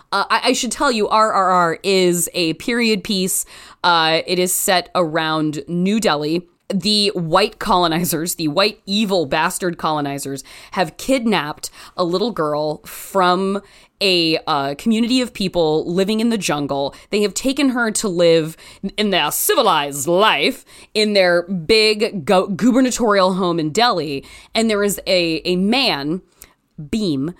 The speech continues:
who is tasked with protecting this village of people.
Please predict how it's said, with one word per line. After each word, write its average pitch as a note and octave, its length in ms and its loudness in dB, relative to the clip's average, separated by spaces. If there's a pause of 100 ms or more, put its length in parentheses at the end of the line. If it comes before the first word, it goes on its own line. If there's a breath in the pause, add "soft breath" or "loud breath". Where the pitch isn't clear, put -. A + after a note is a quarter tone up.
(220 soft breath)
who A#3+ 260 -4
is G3 260 0
tasked - 640 -2
with F3 220 -4
protecting D4 960 -2 (240 loud breath)
this G3 380 0
village F3 400 0
of D3 140 -6
people. - 500 -8